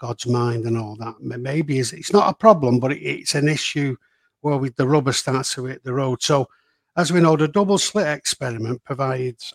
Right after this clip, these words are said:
awareness, uh, that consciousness has an influence on matter to some extent, and that the act of observation sort of gives something a reality. But we also know things sort of have continuity, they coexist outside of us,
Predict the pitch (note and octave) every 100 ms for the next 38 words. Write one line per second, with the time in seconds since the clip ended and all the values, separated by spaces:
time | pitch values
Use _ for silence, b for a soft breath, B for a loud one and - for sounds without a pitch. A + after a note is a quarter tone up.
0 | - C3 A#2+ D3+ D#3 D3 B2 - - -
1 | - B2 B2 A#2+ - _ _ _ _ _
2 | _ - - - E3+ F3 - - D3 -
3 | C3 C3+ C#3 D#3+ C3+ C#3 C3 B2 B2 B2
4 | A#2 - C3 C3+ - E3+ E3+ A2+ - B2
5 | A2 - _ _ _ _ _ _ _ C#3
6 | B2+ C#3 C#3 D3+ E3 - D#3 C#3 B2+ C3+
7 | C3+ C3+ B2+ B2 A#2+ C3 A#2+ - B2 -
8 | C3 B2 A#2+ B2 A#2+ B2+ D3 D3+ - B2
9 | C#3 C3 D#3 F#3+ A3+ - D3+ A#2+ A2 B2
10 | - _ _ _ - E3 - - D#3+ C#3+
11 | D3 C#3 D#3 - C3+ A#2+ - C3+ E3 D#3+
12 | - D3+ C3 - B2+ A#2+ A#2 D#3+ D3+ -
13 | - _ D#3 D#3 - F3 F#3 F#3 C#3 A2
14 | A2+